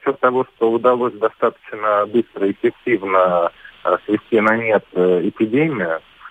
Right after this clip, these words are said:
Соответственно, стала, стала возобновляться производственная активность, деловая активность, стали открываться, э, стала открываться сфера услуг, кинотеатры, рестораны и так далее. Стал развиваться внутренний туризм,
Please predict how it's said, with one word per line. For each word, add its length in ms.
Соответственно, 920
стала, 480
стала 240
возобновляться 640
производственная 680
активность, 520
деловая 580
активность, 500
стали 260
открываться, 1080
э, 680
стала 220
открываться 420
сфера 220
услуг, 600
кинотеатры, 640
рестораны 720
и 20
так 260
далее. 380
Стал 440
развиваться 580
внутренний 500
туризм, 600